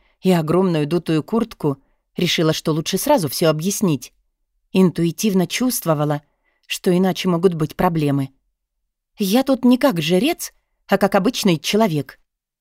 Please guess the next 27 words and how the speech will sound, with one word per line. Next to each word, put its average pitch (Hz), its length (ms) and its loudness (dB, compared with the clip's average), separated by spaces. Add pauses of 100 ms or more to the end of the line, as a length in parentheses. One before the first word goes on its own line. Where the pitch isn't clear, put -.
(220)
И 220 100 4
у 220 60 4
меня 254 300 4
в 208 60 -4
данном 180 420 2
месте 240 400 0
имеется 226 480 2
определенное 214 600 2
задание, 156 640 2 (380)
которое 202 340 4
мне 190 200 4
будет 196 300 0
легче 202 420 2
выполнить, 180 580 0 (420)
если 180 300 0
меня 185 240 2
хотя 196 240 -2
бы 190 120 4
первое 175 380 2
время 226 260 4
не 190 120 2
узнают. 165 640 0 (640)
Возможно, 175 480 2
моя 175 200 2
просьба 180 360 2
прозвучит 180 540 0
грубо, 190 420 0